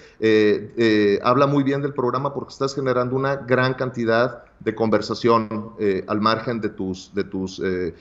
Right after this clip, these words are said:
digamos, de tus fans. Pasamos de, de imagen, y aquí hicimos un corte, Carmen, para comprender cuál es el tuétano, la estructura de tu, de tu red. Aquí, aquí el equipo de Mesura filtró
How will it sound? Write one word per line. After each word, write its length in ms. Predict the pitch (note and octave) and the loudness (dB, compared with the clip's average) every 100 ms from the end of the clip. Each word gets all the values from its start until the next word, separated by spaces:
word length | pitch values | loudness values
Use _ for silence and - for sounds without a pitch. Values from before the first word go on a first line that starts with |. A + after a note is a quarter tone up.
| - | -10
digamos, 300 | - G#2 A2 | 0 2 2
de 80 | G#2 | 0
tus 200 | - G2+ | -4 -4
fans. 460 | - F#2+ F2+ - - _ _ _ | 0 0 0 -6 -16 _ _ _
Pasamos 520 | B2 B2 D3+ F3 E3 | 0 2 2 0 0
de, 460 | D3 A#2 G#2 G#2 - | 0 0 0 -2 -6
de 840 | - A#2+ A2 G#2+ G#2+ G#2 G#2 G2+ - | -8 -2 -2 -2 -8 -8 -6 -6 -6
imagen, 580 | B2 D3 D#3+ B2+ D#3 E3+ - - _ _ _ _ _ _ _ | 0 0 0 -2 -4 -8 -14 -20 _ _ _ _ _ _ _
y 120 | A#2+ C3+ | 0 2
aquí 180 | C3+ | 2
hicimos 360 | D#3+ F#3+ F#3+ F#3+ | -2 0 0 2
un 140 | G3 | 0
corte, 360 | F#3+ F#3+ F3+ F3+ | 4 4 4 0
Carmen, 280 | F3 F3 F#3 | 0 0 0
para 220 | E3+ C#3+ | 0 0
comprender 460 | C#3 C#3 C3+ E3+ E3+ | 0 0 2 0 2
cuál 160 | F#3 | 0
es 120 | F#3 | 2
el 220 | F#3+ F#3 F#3+ - _ | 0 -2 -6 -20 _
tuétano, 480 | - D#3+ D#3+ C#3+ A#2+ | 2 4 4 0 0
la 80 | B2 | 0
estructura 640 | B2 B2+ B2 D3 F3 E3 | -2 -6 -4 0 2 4
de 120 | C#3+ | 2
tu, 420 | B2+ B2 A#2 A2 G#2 | 0 -2 -2 -2 0
de 100 | A2+ | 2
tu 160 | B2+ | 2
red. 280 | B2 C#3 C3 - | 4 4 2 -2
Aquí, 400 | B2+ B2 E3 F3 | -6 -4 -4 -2
aquí 240 | C3+ D3 | -2 0
el 80 | D#3+ | 0
equipo 320 | D#3+ E3 F3+ | 0 -4 -2
de 60 | E3 | 0
Mesura 420 | C3 B2 D3 E3 | 0 -2 0 2
filtró 640 | D#3+ C3+ B2 C#3 D#3 F#3 | 2 -4 2 6 6 4